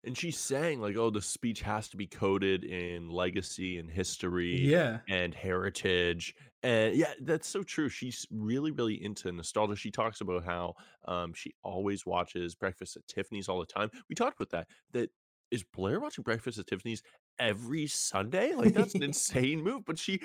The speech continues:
Speaker 1: she loves nostalgia, looking back, and, uh,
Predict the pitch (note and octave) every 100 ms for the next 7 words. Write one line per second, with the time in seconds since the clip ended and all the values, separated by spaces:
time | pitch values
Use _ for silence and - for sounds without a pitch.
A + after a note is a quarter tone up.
0 | - - F#3 D#3+ D3+ D#3 F3 F3 - -
1 | - G2 F2+ - G2 G#2+ A2+ A#2 G2 G#2
2 | G#2+ F2+ F#2 F2+ G2 - G2 F2+ F2 -
3 | F2+ E2+ D#2+ C2+